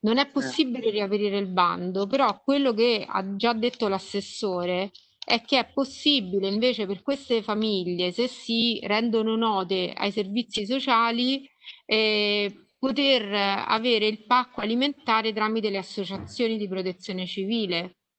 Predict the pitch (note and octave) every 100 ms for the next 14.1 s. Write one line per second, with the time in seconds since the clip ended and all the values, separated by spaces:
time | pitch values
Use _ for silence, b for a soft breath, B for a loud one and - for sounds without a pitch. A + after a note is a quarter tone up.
0 | _ _ A#3+ A3 G#3+ G3+ G3+ A3+ A#3 -
1 | G#3+ G#3 A3 A3 F#3+ F#3 F3+ F#3 - G3+
2 | G3+ G#3+ G#3 G3 A#3 A3+ C4 A#3 A3+ G#3
3 | G#3+ A#3 G3+ G3+ B3 - B3 G#3+ G#3+ A3
4 | G3 F#3+ F#3+ F#3+ G3+ G3+ G3+ G#3+ G3+ F#3
5 | F3+ F#3+ G#3 G3 G3 A3 A#3 - G#3 G#3
6 | A3+ A3+ B B B B3 B3+ B3+ A3+ -
7 | C4 B3+ A#3 A3+ G#3+ B3 B3+ - B3 A3+
8 | A3+ A3 G#3+ G#3 G3+ B B B G3 G3
9 | F#3+ F#3 F#3 F#3 F#3 F3+ F3+ F3+ F3+ F3+
10 | F3+ F3+ F3+ F3+ - - - G#3 A3+ G3
11 | E3 - G3+ G3+ A3+ G3 F#3+ G#3+ - G#3
12 | G#3 G3+ G#3 G#3+ G#3+ G#3+ G#3+ G#3 G#3+ -
13 | - G#3+ G#3 G3+ G3 G3 F#3+ F#3 F#3 F#3